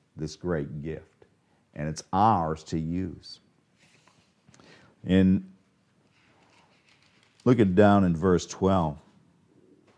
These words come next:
"Now we have received not the spirit of the world,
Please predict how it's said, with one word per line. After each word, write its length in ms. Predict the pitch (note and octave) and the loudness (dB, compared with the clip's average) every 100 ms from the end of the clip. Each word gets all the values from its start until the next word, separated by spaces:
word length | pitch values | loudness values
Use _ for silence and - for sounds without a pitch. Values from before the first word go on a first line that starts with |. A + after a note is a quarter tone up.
| _ _ _ _ _ _ _ _ _ _ _ _ _ _ _ _ _ _ _ _ - _ _ _ _ _ _ - | _ _ _ _ _ _ _ _ _ _ _ _ _ _ _ _ _ _ _ _ -20 _ _ _ _ _ _ 0
"Now 180 | G2 A2 | 6 10
we 140 | D3+ | 12
have 140 | D#3 A2+ | 12 10
received 800 | G#2 - - F#3 D3+ C#3+ C#3+ A#2+ | 4 4 4 8 10 10 8 8
not 260 | A#2+ A#2 | 8 8
the 80 | - | 4
spirit 400 | - - B2 A#2+ | -2 6 8 8
of 160 | G2 E2+ | 4 0
the 80 | |
world, 680 | F2 F2+ D#3+ G3+ A#2 A2+ A#3 | 0 2 2 4 4 2 -2